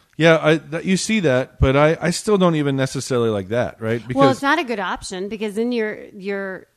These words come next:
Speaker 2: um, a
Speaker 1: It's
Speaker 2: you have to
Speaker 1: awkward.
Speaker 2: do it on, well, you have to
Speaker 1: Mm-hmm.
Speaker 2: do it on her schedule and your schedule.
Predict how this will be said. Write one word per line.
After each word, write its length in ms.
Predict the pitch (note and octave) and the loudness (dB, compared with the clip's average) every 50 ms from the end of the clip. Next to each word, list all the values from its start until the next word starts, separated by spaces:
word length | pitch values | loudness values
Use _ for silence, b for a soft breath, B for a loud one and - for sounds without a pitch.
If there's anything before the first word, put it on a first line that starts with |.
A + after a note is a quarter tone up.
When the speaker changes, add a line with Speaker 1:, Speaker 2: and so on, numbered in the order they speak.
| _ _ _ _ _ _ _ - | _ _ _ _ _ _ _ -12
Speaker 2:
um, 400 | - F#3 F3+ F3+ E3+ E3 F3 E3+ - | -10 -10 -8 -8 -10 -10 -12 -12 -12
a 480 | G3 G3 F#3+ F#3+ F#3+ F#3+ F#3 F3+ - _ _ _ _ _ _ _ - | -10 -10 -8 -8 -8 -10 -12 -14 -16 _ _ _ _ _ _ _ -18
Speaker 1:
It's 140 | A2+ - - | -12 -6 -4
Speaker 2:
you 60 | A3+ | -2
have 80 | G#3+ A3+ A3+ A#3 A3 | -2 0 0 0 0
to 80 | A3 A#3 | 0 0
Speaker 1:
awkward. 60 | - | 0
Speaker 2:
do 140 | A#3 A#3 A#3 | 0 0 2
it 60 | A3 | 2
on, 260 | G#3+ G3+ G#3 - A#3 | 2 2 0 0 -4
well, 240 | A3 A#3 G#3+ A3 A#3+ | -6 -6 -6 -6 -8
you 120 | B3+ A#3 | -8 -10
have 100 | A#3 A3+ | -10 -10
to 80 | A3+ - | -8 -8
Speaker 1:
Mm-hmm. 40 | - | -8
Speaker 2:
do 120 | A3 A3 | -6 -6
it 60 | G#3 G#3 | -4 -6
on 120 | G3 F3+ | -6 -6
her 140 | E3+ G#3 G#3 | -6 -8 -8
schedule 400 | F#3 - - B3 D#4 D4 B3 F#3 | -8 -8 -6 -6 -6 -4 -4 -6
and 180 | F3+ F#3+ F#3+ | -4 -4 -2
your 140 | F#3 G3 G#3+ | -2 -4 -4
schedule. 480 | G#3 - - A3 G#3 F#3+ G#3+ A3 G#3+ | -6 -8 -10 -10 -10 -8 -8 -8 -8